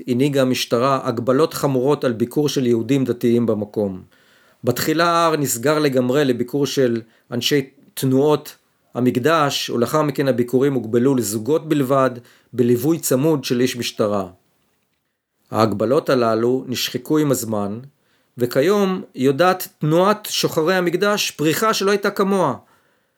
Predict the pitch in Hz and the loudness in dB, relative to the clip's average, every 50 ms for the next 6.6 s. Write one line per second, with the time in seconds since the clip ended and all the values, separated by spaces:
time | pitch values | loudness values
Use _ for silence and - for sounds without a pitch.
0 | _ _ _ _ 117 117 - 147 131 147 160 170 190 196 208 190 - - 190 175 | _ _ _ _ -8 -2 0 0 0 2 2 2 2 2 0 -2 0 0 0 2
1 | 175 170 180 196 185 - - 156 151 160 185 185 - 196 170 - - - 175 175 | 2 2 2 2 0 0 -4 -4 -2 -2 -2 0 -2 -2 -4 -2 0 0 2 2
2 | 180 180 160 156 156 156 151 143 - - _ _ _ - 135 135 - - - - | 2 2 4 2 2 2 -2 -6 -12 -20 _ _ _ -2 0 0 0 0 -2 0
3 | 208 196 - 165 - - - 160 196 214 208 202 190 170 165 170 170 175 185 180 | 0 -2 0 0 0 0 0 0 0 -2 0 0 -2 0 0 0 0 2 2 2
4 | 175 156 147 147 185 180 175 170 - - - - _ - _ _ - - 151 147 | 0 0 0 0 2 2 2 0 -2 -6 -12 -14 _ -20 _ _ -6 -4 -4 -2
5 | - 165 143 - 185 180 185 147 143 156 160 - 180 175 165 160 151 147 143 147 | 0 0 0 2 0 0 0 2 0 0 0 0 0 0 2 2 2 2 2 2
6 | 160 160 156 147 139 127 131 131 143 160 156 147 | 2 2 2 0 2 2 0 0 2 0 0 -2